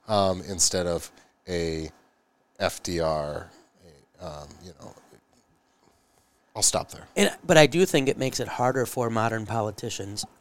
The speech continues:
Speaker 1: They almost
Speaker 2: We've
Speaker 1: have to create
Speaker 2: Right.
Speaker 1: crises.
Speaker 2: We've
Speaker 1: Yeah.
Speaker 2: had crises that should have united us, and they absolutely didn't.
Speaker 1: Yeah.
Speaker 2: Right?
Speaker 1: Yeah.
Speaker 2: In recent history, I mean. Um, but I think part of the challenge is, is that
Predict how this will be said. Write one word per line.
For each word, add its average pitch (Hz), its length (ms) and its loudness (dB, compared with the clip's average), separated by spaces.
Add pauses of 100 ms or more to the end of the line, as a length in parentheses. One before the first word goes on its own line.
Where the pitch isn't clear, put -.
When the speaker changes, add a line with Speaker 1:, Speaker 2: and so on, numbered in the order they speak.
(2000)
Speaker 1:
They 196 80 10
almost 160 140 12
Speaker 2:
We've - 60 8
Speaker 1:
have 123 120 6
to 131 80 4
create 110 500 2 (100)
Speaker 2:
Right. 95 140 2
Speaker 1:
crises. 101 500 4
Speaker 2:
We've 185 240 6
Speaker 1:
Yeah. - 60 -4
Speaker 2:
had 175 260 8
crises 117 440 2
that 107 140 -4
should - 160 0
have 123 100 -2
united 117 360 0
us, 104 180 -2
and 110 100 -6
they 113 100 -6
absolutely 120 580 -4
didn't. 98 440 -8 (140)
Speaker 1:
Yeah. 95 120 -6 (200)
Speaker 2:
Right? 131 240 4
Speaker 1:
Yeah. - 60 -20 (220)
Speaker 2:
In 180 140 6
recent 165 320 4
history, 117 360 0
I 98 40 -2
mean. 95 200 -8 (540)
Um, 156 140 8
but 156 80 8
I 156 40 10
think 160 240 2
part 156 200 4
of 147 80 4
the - 80 0
challenge 151 460 4
is, 113 240 2 (100)
is 117 200 -4
that 127 160 -2